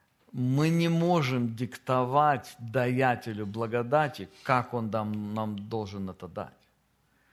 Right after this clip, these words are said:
Вот он определил в своем совершенном плане весь комплект дарований, который у нас будет. Он определил место, где мы будем жить. Он определил нужду, которая будет сегодня вокруг.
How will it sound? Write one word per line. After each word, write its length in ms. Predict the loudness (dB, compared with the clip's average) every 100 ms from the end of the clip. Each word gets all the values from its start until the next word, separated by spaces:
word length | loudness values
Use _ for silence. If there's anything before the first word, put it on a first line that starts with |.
| _ _ _ _ _
Вот 300 | -8 -8 -10 -20 -6
он 340 | 2 4 4 2
определил 840 | 0 0 -2 0 0 0 2 0
в 40 | 0
своем 380 | -2 0 0
совершенном 1200 | -2 -4 -2 -2 -2 -4 -4 0 0 0 -2 -4
плане 720 | -6 -2 2 4 2 -4 -8 -12 _ _ _ _ _ _ _ _ _
весь 480 | -10 -6 -2 0 -2
комплект 560 | -2 -4 -2 -4 -4 -2
дарований, 640 | 0 2 2 0 0 -6
который 400 | -8 -8 -4 -4
у 80 | -4
нас 240 | -4 -6
будет. 400 | -6 -8 -8 -10 -14 _ _ _ _ _
Он 160 | -2 -2
определил 460 | -2 -2 0 0
место, 560 | 0 0 0 -2 -4 -6
где 200 | -4 -4
мы 160 | -4
будем 380 | -4 -6 -6 -6
жить. 540 | -6 -6 -8 -8 -14 -20 _ _ _ _ _
Он 140 | -4 -4
определил 640 | -2 -4 0 0 2 2
нужду, 640 | 2 2 2 2 -2 0 0
которая 460 | 0 -2 -2 0
будет 340 | -2 -4 -4 -6
сегодня 500 | -6 -4 -4 -2 -2
вокруг. 680 | -4 -6 -8 -8 -8 -10